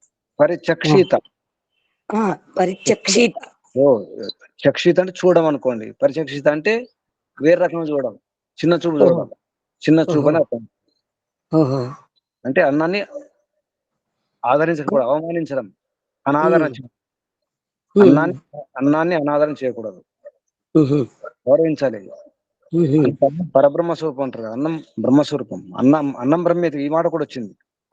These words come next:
Speaker 2: ఆ.
Speaker 1: అన్నం బ్రహ్మేతి.
Speaker 2: ఆ, గురూజీ.
Speaker 1: విజ్ఞానం బ్రహ్మ, ప్రాణం బ్రహ్మ అనే ఆరంభంలో అన్నం బ్రహ్మేతి,
Speaker 2: ఉమ్.
Speaker 1: అన్నం బ్రహ్మ.
Speaker 2: ఉమ్.
Speaker 1: అలా అర్థం చేసుకో.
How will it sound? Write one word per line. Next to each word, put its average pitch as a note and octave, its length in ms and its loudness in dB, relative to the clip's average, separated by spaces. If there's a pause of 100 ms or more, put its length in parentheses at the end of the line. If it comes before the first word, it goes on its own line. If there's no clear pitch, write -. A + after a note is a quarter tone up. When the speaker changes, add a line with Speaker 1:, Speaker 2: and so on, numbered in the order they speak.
(400)
Speaker 2:
ఆ. E3+ 40 4 (520)
Speaker 1:
అన్నం D#3+ 260 2
బ్రహ్మేతి. C#3+ 840 -4 (1120)
Speaker 2:
ఆ, D#3+ 100 0
గురూజీ. B2 500 -4 (1200)
Speaker 1:
విజ్ఞానం D3 380 0
బ్రహ్మ, C#3+ 380 0
ప్రాణం C#3+ 380 -2
బ్రహ్మ C#3 240 -2 (380)
అనే B2 200 -6 (360)
ఆరంభంలో C3 560 2
అన్నం E3 420 0
బ్రహ్మేతి, D3+ 380 0
Speaker 2:
ఉమ్. F3+ 120 -4
Speaker 1:
అన్నం C3+ 240 -2
బ్రహ్మ. B2+ 340 -4 (1000)
Speaker 2:
ఉమ్. D#3+ 380 4 (1900)
Speaker 1:
అలా B2 120 -4
అర్థం A2+ 220 -4
చేసుకో. - 320 -20